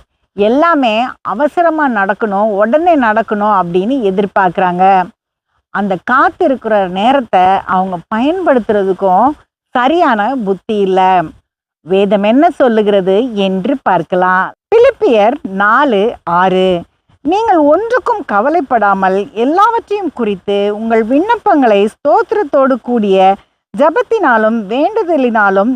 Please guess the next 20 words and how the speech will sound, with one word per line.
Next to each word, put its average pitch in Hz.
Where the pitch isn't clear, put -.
தேவனுக்கு 269
தெரியப்படுத்துங்கள்." 196
பாத்தீங்களா 392
வேதம் 320
என்ன 311
சொல்லுதுன்னு? 285
நம்ம 196
எல்லாத்துக்கும் 254
பொறுமையா 330
இருக்கணுமா? 196
நம்ம 190
என்ன 247
எதிர்பார்க்கிறோமோ 220
அது 175
நடக்கும் 254
அப்படின்னு 190
நம்பிக்கையோட 226
கடவுள்கிட்ட 254
வேண்டுதல் 202
செய்யணுமா? 190